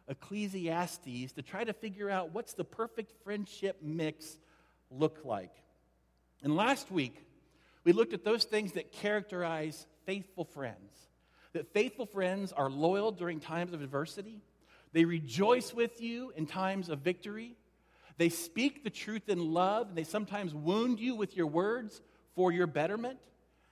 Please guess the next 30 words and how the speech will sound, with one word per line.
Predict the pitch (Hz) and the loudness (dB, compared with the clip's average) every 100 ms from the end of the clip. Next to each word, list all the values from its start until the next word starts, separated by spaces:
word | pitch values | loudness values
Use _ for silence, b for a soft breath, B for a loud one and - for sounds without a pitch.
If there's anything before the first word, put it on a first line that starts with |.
| b b | b b
And | - 165 | -6 -4
lastly, | 190 226 - | -2 -4 -4
we | 214 | -6
saw | 196 202 196 | -4 0 0
that | 196 - | 2 -2
faithful | 185 196 - | -4 -6 -6
friends | 190 170 165 175 | -12 -4 -2 -2
are | 165 | -4
trustworthy. | 165 - - 190 - - 160 185 190 139 | -6 -8 -6 -6 -6 -14 -14 -6 -6 -4
They | 117 123 | -6 -6
can | 139 | -6
keep | - 190 170 | -6 -8 -8
a | 151 | -10
confidence. | - - 175 175 - 120 104 - | -12 -8 -6 -6 -10 -10 -12 -8
They | 131 | -2
have | 151 151 B B | -2 -4 B B
your | 147 151 | -2 -2
best | 165 165 - | 0 -4 -4
interest | 160 165 - 127 - - | -4 -4 -4 -12 -12 -14
at | 127 | -14
stake. | - - - 123 101 - _ b b b b b b b b b | -14 -12 -8 -8 -8 -18 _ b b b b b b b b b
Now, | 175 180 | 0 0
today, | 185 185 254 262 190 208 - - - _ _ _ b b b - | 0 0 2 2 2 0 -6 -16 -20 _ _ _ b b b -4
we're | 175 | -2
gonna | 208 | 0
look | 220 240 | 4 2
at | 240 | 2
kind | - 220 220 | -8 -6 -4
of | 196 | -4
the | 202 | -6